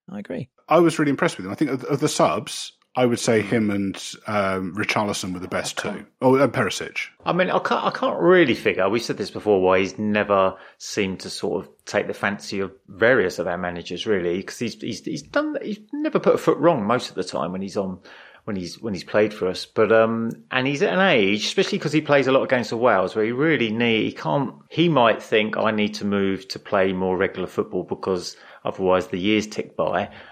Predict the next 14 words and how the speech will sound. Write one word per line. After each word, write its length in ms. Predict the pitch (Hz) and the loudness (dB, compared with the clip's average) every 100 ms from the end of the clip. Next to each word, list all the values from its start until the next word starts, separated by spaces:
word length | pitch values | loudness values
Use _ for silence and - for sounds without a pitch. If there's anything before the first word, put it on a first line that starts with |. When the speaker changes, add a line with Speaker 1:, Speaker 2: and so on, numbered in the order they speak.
| - | -10
Speaker 2:
Well, 80 | |
particularly 400 | - - 95 95 90 | -8 -6 -6 -4 -6
in 60 | |
a 20 | |
World 120 | 92 85 | -4 -2
Cup 240 | - - | -4 -4
year. 320 | 92 87 85 _ _ - | -4 -4 -4 _ _ -4
Speaker 3:
Yeah. 380 | 101 90 - - _ - | -2 0 -4 -10 _ -4
And 120 | 104 | -2
also 320 | 123 - 113 | -2 0 0
maybe 680 | 95 107 104 101 101 101 98 | 2 2 2 4 4 4 0
he 160 | 87 95 | -4 -4
might 460 | 98 98 98 98 | 0 2 2 0
think, 360 | - 101 98 104 | -2 -2 -2 -6